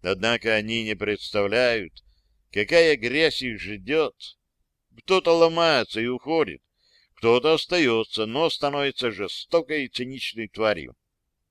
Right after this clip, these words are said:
Это правда. Правда, которую предпочитают не говорить вслух.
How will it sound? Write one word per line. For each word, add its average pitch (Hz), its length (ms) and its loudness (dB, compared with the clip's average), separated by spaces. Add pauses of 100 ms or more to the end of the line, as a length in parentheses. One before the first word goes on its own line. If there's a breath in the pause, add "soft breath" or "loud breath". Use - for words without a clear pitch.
Это 107 380 0
правда. 123 540 2 (560)
Правда, 143 360 4
которую 135 480 0
предпочитают 117 840 -4
не 113 140 -8
говорить 107 340 -4
вслух. - 440 -6